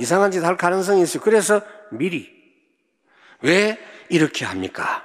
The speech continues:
애굽에 와야 돼요. 그걸 위해서 지금. 두 번째로,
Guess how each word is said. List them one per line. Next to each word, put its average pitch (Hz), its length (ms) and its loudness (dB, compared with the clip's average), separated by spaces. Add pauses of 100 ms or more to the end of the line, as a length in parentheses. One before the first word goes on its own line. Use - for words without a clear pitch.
(920)
애굽에 302 420 0
와야 247 340 -4
돼요. 175 240 -12 (1800)
그걸 226 380 -6
위해서 92 360 -12
지금. - 220 -20 (260)
두 - 120 -10
번째로, 104 380 -6